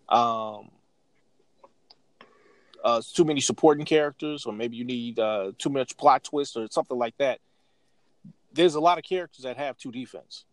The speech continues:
And if you put, equip him with a combat master, you may be able to balance things out to have exactly what you need.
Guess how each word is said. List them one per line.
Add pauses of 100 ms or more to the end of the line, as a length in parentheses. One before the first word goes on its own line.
(760)
And
if
you (120)
put,
equip
him
with
a
combat
master, (440)
you
may
be
able
to
balance
things
out (380)
to
have
exactly
what
you
need.